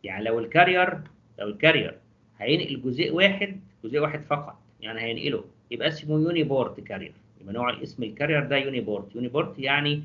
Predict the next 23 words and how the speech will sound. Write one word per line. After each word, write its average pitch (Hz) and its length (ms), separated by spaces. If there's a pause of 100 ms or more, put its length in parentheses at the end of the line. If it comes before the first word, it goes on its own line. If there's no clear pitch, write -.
(440)
بورت 165 300
يعني 117 180
بنقل، 139 360 (560)
حامل، 110 520
بورت 151 260
يعني 117 180
كارير، 101 380 (160)
ويوني 143 280
يعني 143 180
بيشيل 120 300
حاجة 127 220
واحدة، 120 240 (340)
يعني 113 140
هي 143 60
الجزيء 117 420
واحد 151 300
يعدي 98 360
كده، - 220
يعدي 95 400
جزيء 107 240
واحد 117 220
يعدي 92 340
بس. - 300